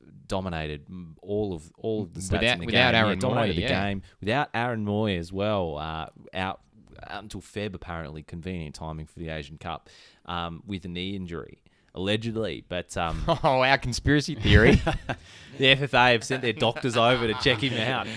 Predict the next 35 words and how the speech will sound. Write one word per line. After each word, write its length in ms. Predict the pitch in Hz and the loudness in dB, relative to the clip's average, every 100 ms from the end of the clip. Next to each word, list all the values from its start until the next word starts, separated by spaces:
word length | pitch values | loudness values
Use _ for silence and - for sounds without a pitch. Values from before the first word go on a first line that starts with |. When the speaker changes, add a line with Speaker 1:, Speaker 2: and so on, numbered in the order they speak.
| - - | -12 -12
Speaker 1:
Apparently, 380 | - 160 156 156 | -2 0 2 0
this 180 | 143 143 | -2 -4
is 120 | 131 | -6
a 40 | |
normal 440 | 131 135 135 135 135 | -2 0 2 0 0
thing. 360 | 123 131 120 104 | 0 0 0 -4
Speaker 2:
I 60 | 127 | -4
think 200 | 165 165 | -4 -4
we 100 | 170 | -2
should 160 | 147 | -2
still 200 | - 135 | 0 2
pick 200 | 104 113 | 4 4
him 140 | 113 101 | 4 4
on 140 | 95 | 4
one 200 | 92 90 | 2 2
leg, 260 | 90 92 85 | 0 -2 -4
to 80 | |
be 120 | 92 90 | -2 -2
honest. 260 | 92 110 | -2 -2
Speaker 1:
I 140 | 113 135 | 0 0
reckon 240 | 147 139 | 0 -2
I 140 | 104 | 0
would 160 | 147 147 | -2 -2
pick 160 | 131 92 | -12 -12
Moy 200 | 92 87 | -10 -10
on 120 | 85 | -10
one 220 | 80 80 | -10 -10
leg. 240 | 76 76 - - - - - - 82 - | -10 -12 -14 -20 -20 -20 -20 -20 -20 -14
Uh, 280 | 85 85 82 | -8 -4 -4
he's, 380 | 80 95 95 - | -4 -6 -8 -12
he, 400 | 104 107 101 98 | -10 -8 -8 -8
uh, 280 | 78 95 92 | -8 -6 -8
leads 400 | 95 117 131 - | -8 -8 -8 -10
the 100 | 95 | -10
league 440 | 92 92 92 - | -6 -6 -6 -12